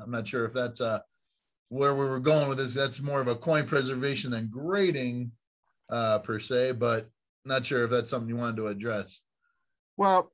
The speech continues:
Speaker 2: so I, I, I'll start off, and Ken, please feel free to chime in, um, at any time. Uh, I, I would say that there are, uh, two things come to mind for me. And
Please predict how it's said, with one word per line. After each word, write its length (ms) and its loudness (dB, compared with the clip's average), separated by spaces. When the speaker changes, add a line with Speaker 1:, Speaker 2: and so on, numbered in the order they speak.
Speaker 2:
so 500 4
I, 140 -4
I, 120 4
I'll 140 6
start 320 2
off, 280 -2
and 360 -4
Ken, 280 2
please 340 -4
feel 160 4
free 240 4
to 100 2
chime 380 0
in, 300 -2
um, 340 -4
at 200 -4
any 220 0
time. 320 -10
Uh, 320 6
I, 480 4
I 140 8
would 180 -4
say 260 4
that 160 0
there 160 2
are, 320 0
uh, 60 -4
two 160 0
things 380 0
come 240 0
to 80 -4
mind 480 2
for 100 -4
me. 360 0
And 380 6